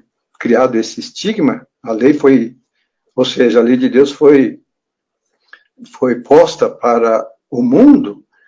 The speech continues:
como que Jesus tivesse abolido a lei. Mas, na verdade, ou que Jesus tivesse abolido o sábado, mudado a lei. Mas, na verdade, Jesus não mudou a lei. Em Mateus cinco, dezessete, por exemplo, ele diz,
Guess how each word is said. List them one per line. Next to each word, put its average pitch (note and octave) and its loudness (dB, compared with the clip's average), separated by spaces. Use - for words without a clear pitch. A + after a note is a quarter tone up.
como D3+ 0
que E3 -4
Jesus F3 2
tivesse B2 2
abolido G#2+ -2
a G#2+ -4
lei. G#2+ -8
Mas, C3 -2
na D#3+ 4
verdade, F3 2
ou D#3+ 4
que - -6
Jesus C3 0
tivesse A#2 0
abolido A2+ -4
o G#2 -6
sábado, B2 -2
mudado G#2+ -6
a A2 -2
lei. A2 -6
Mas, A2+ -8
na A#2 -2
verdade, A#2 0
Jesus A#2+ -6
não B3 -2
mudou D4 2
a F#3 4
lei. F3 2
Em B2 -2
Mateus C3 0
cinco, G3+ 2
dezessete, A2 -2
por A#2+ -2
exemplo, D#3 -2
ele E3 0
diz, G3+ -8